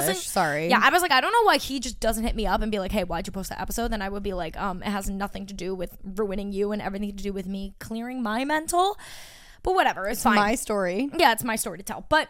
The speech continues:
Speaker 2: Yeah.
Speaker 1: anyways, uh, yeah, I was very back and forth with when I went to California with hitting him up and, you know,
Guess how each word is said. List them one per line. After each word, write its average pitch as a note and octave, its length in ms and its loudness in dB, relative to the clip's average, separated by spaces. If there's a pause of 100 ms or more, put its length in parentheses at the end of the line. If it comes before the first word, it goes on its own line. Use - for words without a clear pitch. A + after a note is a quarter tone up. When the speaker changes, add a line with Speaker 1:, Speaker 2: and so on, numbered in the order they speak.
Speaker 2:
Yeah. E3+ 280 -4 (300)
Speaker 1:
anyways, B3 460 0 (500)
uh, B3+ 260 8
yeah, C4+ 180 8
I C4 80 6
was C4 100 0
very C4+ 260 6
back E4 140 4
and F4 120 -6
forth C4 580 2
with A#3 540 0
when G#3+ 400 -2
I G3+ 580 -2
went G#3+ 220 -6
to G#3 60 -12
California F#3+ 960 -4 (160)
with F#3+ 280 -2
hitting G3 320 0
him G3+ 120 0
up F#3+ 300 -4
and, F#3+ 400 -8
you G3 80 -8
know, F3+ 260 -8